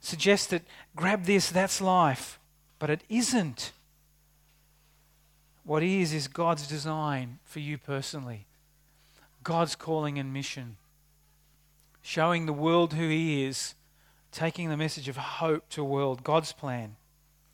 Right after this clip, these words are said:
And this is precisely why Jesus came. To do away with all that and to show us and to give us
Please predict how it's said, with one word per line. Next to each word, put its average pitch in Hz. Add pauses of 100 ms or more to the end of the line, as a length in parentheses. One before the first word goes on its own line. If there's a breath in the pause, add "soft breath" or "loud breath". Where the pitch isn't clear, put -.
(340 loud breath)
And 143
this 180
is 180
precisely 175
why 139
Jesus 143
came. 127 (540 soft breath)
To 147
do 156
away 165
with 160
all 196
that 147 (440 soft breath)
and 127
to -
show 220
us - (260 soft breath)
and 151
to -
give 160
us -